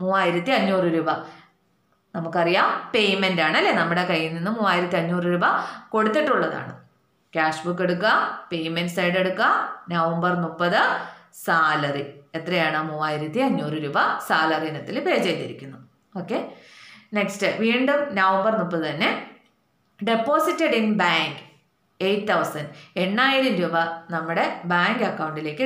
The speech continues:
ഡെപ്പോസിറ്റ് ചെയ്തു. നോക്കിക്കേ, എവിടെ നിന്നാണ് എടുത്ത് ഡെപ്പോസിറ്റ് ചെയ്തിരിക്കുന്നത്? നമ്മുടെ cash ബോക്സിൽ നിന്ന്. അപ്പം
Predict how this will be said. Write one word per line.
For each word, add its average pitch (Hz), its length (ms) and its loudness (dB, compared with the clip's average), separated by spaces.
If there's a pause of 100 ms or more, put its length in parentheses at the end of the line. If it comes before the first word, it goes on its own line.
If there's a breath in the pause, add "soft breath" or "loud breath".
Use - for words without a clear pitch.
ഡെപ്പോസിറ്റ് 269 600 0
ചെയ്തു. 127 240 -6 (560 loud breath)
നോക്കിക്കേ, 196 420 -2 (360)
എവിടെ 180 260 2
നിന്നാണ് 254 280 0
എടുത്ത് 247 180 0 (100)
ഡെപ്പോസിറ്റ് 214 440 0
ചെയ്തിരിക്കുന്നത്? 202 680 0 (380 loud breath)
നമ്മുടെ 165 340 2 (260)
cash 359 320 2
ബോക്സിൽ 185 360 0
നിന്ന്. 156 220 -12
അപ്പം 294 180 -2